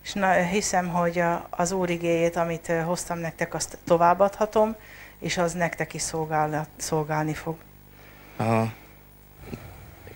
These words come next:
Speaker 2: do toho Božieho slova by som vás rád uviedol takými svedectvami, ktoré som zažil.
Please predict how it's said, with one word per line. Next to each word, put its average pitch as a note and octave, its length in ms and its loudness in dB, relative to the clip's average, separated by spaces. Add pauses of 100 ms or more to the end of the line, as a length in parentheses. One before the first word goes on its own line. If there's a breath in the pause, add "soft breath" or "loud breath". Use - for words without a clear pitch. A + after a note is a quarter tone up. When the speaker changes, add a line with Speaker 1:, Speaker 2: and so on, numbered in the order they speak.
Speaker 2:
do B2 100 0
toho C3+ 240 4
Božieho C#3+ 460 4
slova C3 480 6
by B2 160 -2
som B2 240 6 (240)
vás A#2+ 260 0
rád C3 380 2
uviedol A#2+ 440 0
takými A#2+ 360 0
svedectvami, A#2+ 720 0
ktoré A2+ 160 -2
som A2+ 200 -2
zažil. A2 360 -4